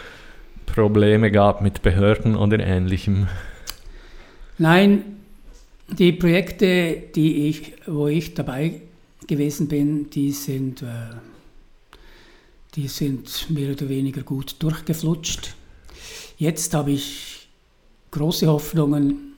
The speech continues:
Speaker 2: in einem sehr guten Film dabei zu sein, weil die Anstände, die dieses Projekt getroffen hat in der, in der Auseinandersetzung mit Behörden und was weiß ich,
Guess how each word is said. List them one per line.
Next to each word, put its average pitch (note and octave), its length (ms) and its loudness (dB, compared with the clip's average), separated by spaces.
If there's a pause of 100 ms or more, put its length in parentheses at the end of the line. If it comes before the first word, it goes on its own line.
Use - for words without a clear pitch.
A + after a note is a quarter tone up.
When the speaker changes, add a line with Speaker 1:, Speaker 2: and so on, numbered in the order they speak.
(320)
Speaker 2:
in C3+ 360 -6
einem B2 600 -10 (1000)
sehr D#3+ 300 2
guten D#3+ 320 2
Film D3+ 320 -2
dabei C#3 320 -6
zu D3+ 180 -10
sein, C#3 400 -4
weil B2+ 340 -8 (160)
die - 120 -8
Anstände, D#3 680 0
die C#3 140 -2
dieses C#3 560 -2
Projekt D3 580 -8 (460)
getroffen D#3+ 520 0
hat D3 260 -2
in C#3 240 0
der, B2 400 -8 (100)
in C3 120 -8
der B2 200 -10
Auseinandersetzung C3 1040 -4
mit C3 180 -8
Behörden D3 520 -2
und C#3 200 -2
was C#3+ 160 -8
weiß C#3 300 -8
ich, - 300 -10